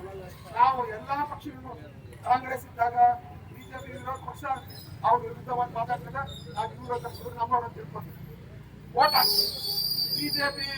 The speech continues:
ಬಂತು, ಕಾಂಗ್ರೆಸ್ ಹೋಯ್ತು, ಇವ್ರೇನ್ ಮಾಡ್ತಾರೆ ಅದನ್ನ ಮುಂದುವರಿಸ್ತಾರೆ. ನೋಡಿ, ಬಿ ಜೆ ಪಿ ಕೇಂದ್ರ ಸರ್ಕಾರ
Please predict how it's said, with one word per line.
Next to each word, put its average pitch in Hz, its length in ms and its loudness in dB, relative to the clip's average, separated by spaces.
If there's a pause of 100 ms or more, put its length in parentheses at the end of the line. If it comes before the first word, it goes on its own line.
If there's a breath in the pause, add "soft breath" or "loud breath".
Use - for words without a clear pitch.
(100)
ಬಂತು, 269 320 -6 (180)
ಕಾಂಗ್ರೆಸ್ 247 460 0
ಹೋಯ್ತು, 320 260 4 (240)
ಇವ್ರೇನ್ 311 300 4
ಮಾಡ್ತಾರೆ 285 240 -6
ಅದನ್ನ - 220 -12
ಮುಂದುವರಿಸ್ತಾರೆ. 480 520 -10 (1300)
ನೋಡಿ, 240 140 4 (100)
ಬಿ 277 140 -8
ಜೆ 285 160 4
ಪಿ - 60 -10 (100)
ಕೇಂದ್ರ 269 220 -2 (100)
ಸರ್ಕಾರ 254 260 2